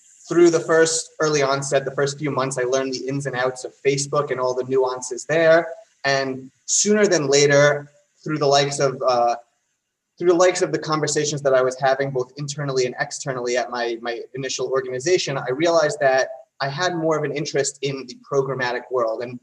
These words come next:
and what I meant by that was the technology and all of the components in programmatic, the complexities of all of those and how they talk together really intrigued me in a way that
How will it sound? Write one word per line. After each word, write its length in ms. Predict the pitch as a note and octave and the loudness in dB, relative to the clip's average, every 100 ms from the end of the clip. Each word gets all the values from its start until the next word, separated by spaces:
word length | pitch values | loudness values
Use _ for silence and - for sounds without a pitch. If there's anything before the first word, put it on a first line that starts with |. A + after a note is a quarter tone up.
| - | -4
and 140 | C#3 C3+ | -4 0
what 180 | D#3+ | 2
I 40 | D3 | 2
meant 280 | F3 G#3 - | 0 -2 0
by 140 | C#3 | 2
that 320 | B2+ A#2+ A#2+ | 2 -2 0
was 320 | C3 C3 B2+ - _ _ _ | 0 0 -2 -8 _ _ _
the 500 | C#3 D#3+ D3 C#3+ C#3+ - - - | 0 2 2 0 -6 -14 -16 -12
technology 1080 | - A#3+ G#3+ F#3 F#3+ G3 F#3 C#3+ C#3 C3 C3+ | -8 -8 -2 0 2 2 0 2 0 0 -4
and 120 | C#3 | -4
all 220 | D3+ E3 | 0 0
of 140 | F#3+ E3+ | 0 -2
the 60 | |
components 640 | - C#3+ C#3+ D3+ D#3 D3+ - | -10 -12 -8 -6 -4 -6 -8
in 140 | C3+ | -12
programmatic, 800 | - C#3+ C#3 C#3 C3 C3+ E3 G3 - - _ _ _ - | -2 -2 0 -4 -4 0 4 4 2 -12 _ _ _ -12
the 60 | - | -10
complexities 920 | - D3 - E3 - G3 G#3 A3 F#3+ | -8 -8 -4 -4 0 0 2 -2 -4
of 180 | E3+ | -2
all 200 | E3+ F#3+ | 0 2
of 100 | G3 | 2
those 240 | G3 G#3+ F3 | 4 4 2
and 100 | C#3+ | 0
how 140 | D3 | -4
they 140 | D3+ C#3+ | -4 -4
talk 280 | - D3 - | -6 -8 -6
together 440 | G3 G#3 A3 B3 B3 _ - | -2 -2 0 -4 -8 _ -4
really 320 | D3+ G#3 G#3+ | 4 4 4
intrigued 520 | E3+ C#3+ - G3 E3 | 2 0 0 0 -2
me 260 | B2+ B2 A#2 | -4 -2 -2
in 80 | C#3 | -2
a 60 | C3+ | 0
way 180 | D3 D#3 | 0 2
that 320 | C#3 B2+ | 4 4